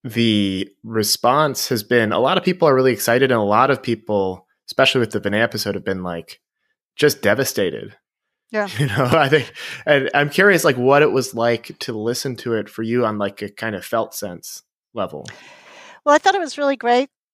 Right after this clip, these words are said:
Speaker 2: If, I mean, I listened to the J-, Jim and then the two Vinays, and I, so th-, to me, they're kind of a package.
Speaker 1: Yeah.
Speaker 2: Um, I can really understand why people might have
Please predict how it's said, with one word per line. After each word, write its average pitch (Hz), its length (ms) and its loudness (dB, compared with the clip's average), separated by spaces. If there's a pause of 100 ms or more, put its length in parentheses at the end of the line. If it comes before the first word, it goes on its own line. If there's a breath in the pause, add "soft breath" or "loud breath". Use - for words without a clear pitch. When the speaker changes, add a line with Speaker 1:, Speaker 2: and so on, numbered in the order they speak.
(120)
Speaker 2:
If, - 480 -2 (220)
I 262 60 -2
mean, 262 140 0
I 302 140 8
listened 285 400 0
to 247 120 -2
the 233 120 -4
J-, - 140 -16 (180)
Jim 254 460 2
and 226 260 -2
then 233 220 4
the 226 80 -2
two 233 200 -8
Vinays, 208 560 -2
and 220 140 -2
I, 214 140 2 (220)
so 226 280 0
th-, 208 240 -14
to 233 120 -2
me, 247 160 0
they're 233 120 2
kind 208 220 2
of 208 80 -4
a 196 80 -4
package. 262 760 0 (540 loud breath)
Speaker 1:
Yeah. 233 440 6
Speaker 2:
Um, 208 200 -8 (600 loud breath)
I 302 180 4
can 277 260 -2
really 254 600 2
understand 226 760 -4
why 208 320 4 (320)
people 214 380 -6
might 208 520 -2
have 196 680 2